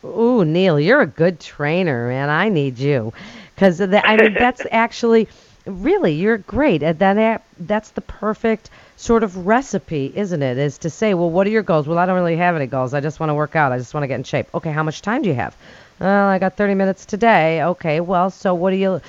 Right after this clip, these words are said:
Speaker 1: what do you like to do?" "Well, I don't mind doing the treadmill. Sounds kinda boring, but," I mean, just the way that you just went about that, really, you got somebody going. You just right
Speaker 2: Mm-hmm.
Speaker 1: there in that little twenty-second speech, you got somebody working out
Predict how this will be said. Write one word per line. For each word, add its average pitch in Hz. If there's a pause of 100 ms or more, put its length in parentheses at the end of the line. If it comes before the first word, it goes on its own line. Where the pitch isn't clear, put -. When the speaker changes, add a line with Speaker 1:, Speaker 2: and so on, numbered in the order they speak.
(220)
Speaker 1:
what 190
do 214
you 226
like 208
to 214
do?" 196
"Well, 175
I 165
don't 175
mind 143
doing 143
the 123
treadmill. 143
Sounds 143
kinda 135
boring, 135
but," 123 (280)
I 202
mean, 214
just 254
the 233
way 233
that 226
you 226
just 208
went 214
about 247
that, 160
really, 196
you 180
got 185
somebody 170
going. 120
You 160
just -
right 214
Speaker 2:
Mm-hmm. -
Speaker 1:
there 180 (520)
in 190
that 175
little 262 (140)
twenty-second 233
speech, 160
you 202
got 185
somebody 180
working 170
out 127